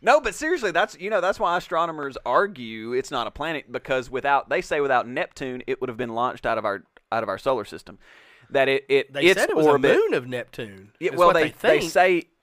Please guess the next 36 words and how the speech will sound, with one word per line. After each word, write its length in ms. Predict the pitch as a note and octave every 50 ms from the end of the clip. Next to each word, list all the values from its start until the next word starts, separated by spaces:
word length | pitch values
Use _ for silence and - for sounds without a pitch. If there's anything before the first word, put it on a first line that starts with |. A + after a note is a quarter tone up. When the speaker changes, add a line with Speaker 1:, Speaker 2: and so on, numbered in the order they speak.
| _ _ _ -
Speaker 1:
that 180 | C3+ C#3 C3+ B2+
Neptune, 680 | C3 C3+ D3 F3 - - - F#3+ F3 E3 D#3 C#3+ - - -
it 180 | E3 F3 -
cro-, 240 | - - F3+ E3+ E3+ -
it, 100 | - D3+
like, 220 | C#3+ C#3 B2+ - -
it 240 | D#3+ F3 F#3 - - _ - C3
gets 240 | C3 E3+ E3 - -
near 220 | D3 C#3+ D#3 E3
Neptune, 500 | C#3+ C3+ C#3+ D3+ - - G#3+ G#3+ A3+ A3 -
and 160 | A#2+ A#2+ B2
Neptune's 380 | D#3 E3 - - - D#3+ C#3 B2
gravity 480 | A#2+ D3+ D3 D3+ D3+ C#3 B2+ A2 - _ _ -
pulls 320 | - - D#3+ E3+ E3+ C#3+
it 100 | D3+ C3+
in, 320 | C#3 C#3 D3+ E3+ G#3 G#3+ G#3 _ _ _ _ _ _ _ _ _ _ -
but 160 | C#3+ C#3+ -
then 140 | E3+ E3+ E3
it 120 | D3+ C3
launches 440 | C#3+ D#3 D#3+ E3 E3+ E3 - E3 C3+
back 300 | A#2 C3 B2+ B2 B2+ -
out, 380 | F#3+ G3 G#3+ G3 F3 D3+ - _ -
and 200 | C#3 C#3 C#3+ D3
then 240 | D3+ D3+ D3 C#3+ - - _ -
if 140 | C#3 C3+ -
it 100 | B2+ F2+
weren't 300 | A#2+ C#3+ E3+ F3+ - _ _ _ _ _ _ -
it 160 | - E3+ E3
Speaker 2:
When 100 | A2+ A#2
it's 40 | -
Speaker 1:
coming 260 | F#3+ F#3+ F#3 E3+ D3
back 320 | C#3 B2+ D#3 E3+ F3 D#3+ -
Speaker 2:
close. 120 | - C3+
Speaker 1:
near 300 | D3 D#3+ F#3+ G3+ F3+ D#3
to 120 | - - C#3+
Neptune, 500 | C#3+ E3+ G3+ - - E3 D3 C#3 C3+